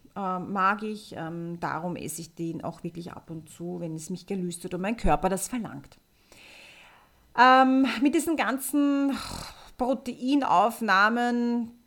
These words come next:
ich muss ehrlich gestehen, mir war teilweise wirklich schlecht. Also ich hab, äh, da Topfen, da habe ich noch, noch normal Milch gegessen, Proteinpulver, Topfen und so weiter und so fort. Und ich habe aber tatsächlich schon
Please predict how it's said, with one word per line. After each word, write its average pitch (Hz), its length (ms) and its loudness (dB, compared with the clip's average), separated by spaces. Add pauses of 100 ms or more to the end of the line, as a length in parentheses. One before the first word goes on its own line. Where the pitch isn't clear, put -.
(460)
ich 226 200 -2
muss 226 220 4
ehrlich 190 280 2
gestehen, 208 300 -4
mir 202 100 0
war 196 140 0
teilweise 165 400 0
wirklich - 240 -12
schlecht. 156 580 -6
Also 180 160 -8
ich 180 160 -10
hab, 185 300 -2 (720)
äh, 185 360 2
da - 220 0 (100)
Topfen, 196 1040 -4
da 175 200 -2
habe 180 120 -2
ich 185 80 -6
noch, 180 80 -4
noch 175 280 -4
normal 170 420 -2
Milch 208 300 -4
gegessen, 190 340 -6
Proteinpulver, 185 1000 -6
Topfen - 380 -10
und 196 180 -6
so 190 140 -6
weiter 147 280 -2
und 185 140 -8
so 202 80 -10
fort. 175 420 -6
Und 196 100 -8
ich 190 120 -12
habe 180 200 -4
aber 185 180 -8
tatsächlich 185 560 -8
schon 185 200 -10